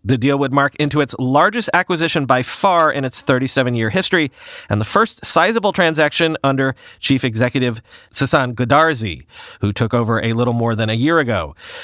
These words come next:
Credit Karma offers its customers free access to their credit scores and borrowing history, alerts to possible data breaches, credit monitoring, and tax preparation and filing.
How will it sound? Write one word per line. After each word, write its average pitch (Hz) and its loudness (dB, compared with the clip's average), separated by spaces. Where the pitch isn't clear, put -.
Credit 202 2
Karma 208 2
offers 170 2
its 139 -2
customers 160 0
free 196 -2
access 165 0
to 156 0
their 123 0
credit 160 0
scores 170 0
and 139 0
borrowing 165 2
history, 135 -2
alerts 113 0
to 117 0
possible 117 0
data 143 0
breaches, 160 -2
credit 131 0
monitoring, 135 -2
and 123 -2
tax 135 -4
preparation 135 -2
and 131 -2
filing. 156 0